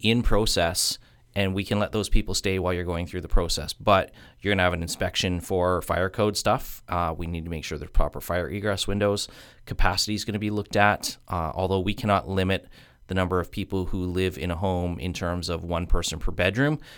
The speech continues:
There is in our bylaws a maximum people per square footage of habitable space. So there is a, a little bit of an overcrowding tool that we can use. I'm not sure that that's strong enough, but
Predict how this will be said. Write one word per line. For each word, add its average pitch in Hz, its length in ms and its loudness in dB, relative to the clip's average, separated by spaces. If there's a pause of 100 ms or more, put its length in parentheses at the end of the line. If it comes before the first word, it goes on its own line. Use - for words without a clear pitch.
(200)
There 95 200 4
is 101 520 2
in 87 440 -2
our 87 500 0
bylaws 87 640 0
a 82 280 -4
maximum 85 920 -2
people 90 260 -4
per 85 220 8
square 87 320 -2
footage 85 320 -4
of 78 100 -8
habitable 82 460 -4
space. - 580 0 (380)
So 104 200 0
there 90 140 -2
is 104 400 2
a, 87 280 -2
a 85 100 -4
little 101 280 0
bit 101 140 2
of 101 100 0
an 92 140 0
overcrowding 95 1040 0 (720)
tool 110 340 2
that 110 140 2
we 110 100 0
can 110 160 -2
use. 113 400 0 (480)
I'm 104 160 6
not 95 180 2
sure 101 180 0
that 90 120 -2
that's 82 200 -2
strong 101 340 2
enough, 123 280 0
but 98 360 4